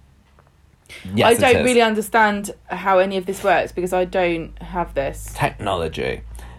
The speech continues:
Speaker 1: I think, uh, no, I think it's, uh, easy to set up if you want it to, if you've got enough data or whatever. Anyway,
Speaker 2: Anyway,
Speaker 1: what
Speaker 2: shut up.
Speaker 1: they find in here is that time when he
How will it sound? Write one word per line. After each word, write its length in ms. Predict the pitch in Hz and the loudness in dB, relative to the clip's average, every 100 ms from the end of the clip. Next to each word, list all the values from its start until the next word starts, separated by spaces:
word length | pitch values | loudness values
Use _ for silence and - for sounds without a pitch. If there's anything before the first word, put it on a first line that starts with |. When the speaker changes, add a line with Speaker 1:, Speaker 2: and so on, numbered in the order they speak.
| - | -2
Speaker 1:
I 100 | 131 | 0
think, 240 | 302 269 | 0 0
uh, 60 | 180 | 2
no, 200 | 160 127 | 4 4
I 40 | |
think 200 | 120 135 | 4 2
it's, 180 | 104 - - - - | -2 -2 -8 -18 -16
uh, 80 | - - | -14 -8
easy 220 | 87 - | -8 -8
to 100 | - | -10
set 260 | - 82 - | -8 -6 -6
up 180 | 62 76 | -6 -6
if 160 | 78 | -6
you 100 | 73 | -6
want 140 | 73 69 | -4 -6
it 140 | - | -6
to, 120 | - | -6
if 140 | 64 80 | -6 -6
you've 80 | 71 | -8
got 120 | - | -8
enough 200 | - - | -8 -8
data 260 | 73 69 | -10 -6
or 60 | 58 | -6
whatever. 200 | - 76 - - | -6 -8 -10 -4
Anyway, 500 | 160 175 147 110 87 - _ _ | 2 4 6 6 4 -2 _ _
Speaker 2:
Anyway, 240 | 226 226 | -2 2
Speaker 1:
what 140 | 190 - | 4 2
Speaker 2:
shut 100 | 214 | 2
up. 220 | 190 - | 0 2
Speaker 1:
they 160 | 135 123 | 2 2
find 460 | 127 156 117 107 | 4 4 6 2
in 240 | - 120 107 | 0 0 0
here 400 | - 135 90 - | 2 2 2 2
is 180 | 135 127 - | 0 -2 0
that 280 | 147 147 - _ | 2 2 -2 _
time 420 | - 165 120 127 | -2 2 2 2
when 200 | 131 135 | 2 2
he 240 | 135 131 | 2 0